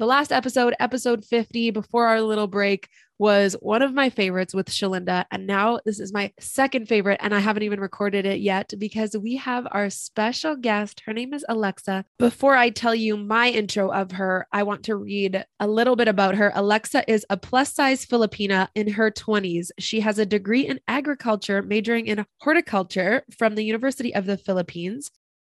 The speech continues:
After years of working in a corporate setup, she decided to try freelancing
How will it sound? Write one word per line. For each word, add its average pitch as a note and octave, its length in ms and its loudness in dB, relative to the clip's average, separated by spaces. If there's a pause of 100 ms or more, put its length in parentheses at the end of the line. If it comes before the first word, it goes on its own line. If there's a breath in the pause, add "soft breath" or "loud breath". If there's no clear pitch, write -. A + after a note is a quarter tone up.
(120)
After A#3+ 320 -2
years A#3+ 380 -2
of A3+ 240 -4
working A#3 320 -4
in A3 80 0
a G#3 60 -2
corporate - 440 -4
setup, F#3+ 340 0
she - 180 -6
decided G#3+ 480 0
to - 80 -6
try G#3+ 320 -2
freelancing F#3+ 720 -4